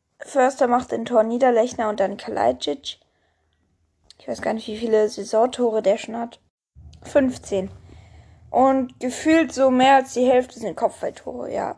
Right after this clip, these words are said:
der ist ja auch zwei Meter groß. Größer als, also, ja, der größte Bundesliga-Spieler hier. Egal.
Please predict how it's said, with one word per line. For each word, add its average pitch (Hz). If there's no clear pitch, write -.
der 196
ist -
ja 190
auch -
zwei 214
Meter 233
groß. -
Größer 233
als, 208
also, -
ja, 311
der 392
größte 349
Bundesliga-Spieler 262
hier. 196
Egal. 220